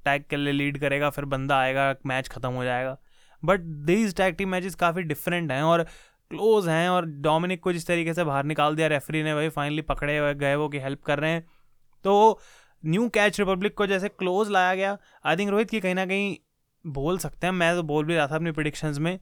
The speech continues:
जबकि जजमेंट डे मेरी पिक थी, लेकिन मैं बोल रहा था कि यहाँ पे अपसेट किया जा सकता था अगर उनको टैग टीम टाइटल्स जितवाने थे। लेकिन I don't think कि ज़्यादा देर अब बची है जजमेंट डे की टाइटल रेन में,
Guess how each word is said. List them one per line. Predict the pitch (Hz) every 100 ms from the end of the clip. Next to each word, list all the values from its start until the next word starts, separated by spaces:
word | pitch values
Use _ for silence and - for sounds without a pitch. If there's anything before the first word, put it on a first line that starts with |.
| - 143
जबकि | 156 175
जजमेंट | 147 147 160 175
डे | 165 165
मेरी | 165
पिक | 165 190 -
थी, | - 180 180 - - -
लेकिन | 165 180
मैं | 170
बोल | 170
रहा | 185
था | 185
कि | 185
यहाँ | 170
पे | 170
अपसेट | - 147 - 185 175 -
किया | 165 175 170
जा | 143 139
सकता | 147 143 - 143
था | 143 139 165 160 147 - - _ _ -
अगर | 151 165 180
उनको | - 165 165
टैग | 165 147 -
टीम | 160
टाइटल्स | 151 143 160 139
जितवाने | 135 127 131 147
थे। | 165
लेकिन | 160 160
I | 156
don't | 196 196
think | - 185 160
कि | 175 170 147 - _ _ _ 127
ज़्यादा | 139 147 165 170
देर | 156 151 151
अब | 143
बची | 135 123 160
है | 143 131
जजमेंट | 131 131 139 139
डे | 139
की | 143
टाइटल | 131 131 139
रेन | 135 165
में, | 170 147